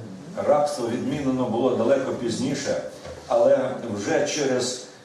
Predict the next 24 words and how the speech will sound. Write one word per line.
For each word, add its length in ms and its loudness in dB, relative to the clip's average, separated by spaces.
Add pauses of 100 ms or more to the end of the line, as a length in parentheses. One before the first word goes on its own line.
(140)
більше 320 0
тридцять-сорок 880 0
років 360 0 (320)
повстала 560 2
церква 440 0
Ісуса 540 -2
Христа. 680 0
І 80 -4
в 120 -4
ту 140 -2
церкву, 580 0
ось 140 2
в 120 -6
таку 240 -2
церкву, 560 0 (300)
приходили 520 4
і 160 4
рабовласники, 920 2
і 100 -2
раби. 420 4 (480)
В 80 4
одному 300 2
подвір'ї 480 4
жили. 360 0